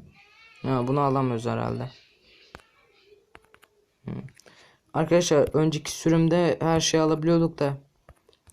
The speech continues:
Şimdi paralı şey gelince alamıyoruz arkadaşlar.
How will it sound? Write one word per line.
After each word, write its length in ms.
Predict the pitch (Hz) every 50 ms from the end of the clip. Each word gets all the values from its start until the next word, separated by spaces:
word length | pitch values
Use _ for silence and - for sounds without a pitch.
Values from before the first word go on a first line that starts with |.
| _ _ _
Şimdi 260 | - - 147 151 151
paralı 360 | - 147 147 143 151 147 156
şey 260 | 151 - 156 156 151
gelince 540 | 143 151 156 160 156 151 143 156 160 151 - - _ _ _ _ _ _ _ _ _ _ -
alamıyoruz 460 | 123 135 143 143 143 139 135 123 120
arkadaşlar. 580 | 127 127 127 131 - 127 131 135 - - 131